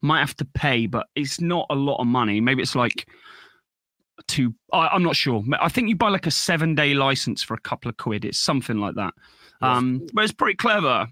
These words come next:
Speaker 1: you know. Um, I did it with Josiah, who, uh, has been my producer. He's also the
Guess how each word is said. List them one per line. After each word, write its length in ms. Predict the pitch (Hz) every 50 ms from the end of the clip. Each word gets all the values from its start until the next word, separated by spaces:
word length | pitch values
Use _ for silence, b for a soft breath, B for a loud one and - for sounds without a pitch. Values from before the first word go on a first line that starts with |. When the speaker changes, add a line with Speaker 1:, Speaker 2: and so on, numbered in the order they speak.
| - _ _ - -
Speaker 1:
you 140 | - 151
know. 300 | 143 139 135 139 143 151 - _ B B B B B B B B
Um, 600 | 127 127 127 127 127 127 123 123 123 120 127 - -
I 80 | 139 139
did 200 | 131 147 131 131
it 160 | 127 - - _ -
with 180 | 127 123 - - - -
Josiah, 580 | - 143 - - 160 143 139 131 127 123 123 120
who, 480 | 110 123 127 123 120 117 117 117 117 -
uh, 120 | 120 117
has 120 | 117 113 -
been 120 | - 120 117
my 80 | 113 110
producer. 420 | - 117 127 123 117 - 123 110
He's 160 | 110 110 -
also 200 | 117 110 - 110
the 80 | 101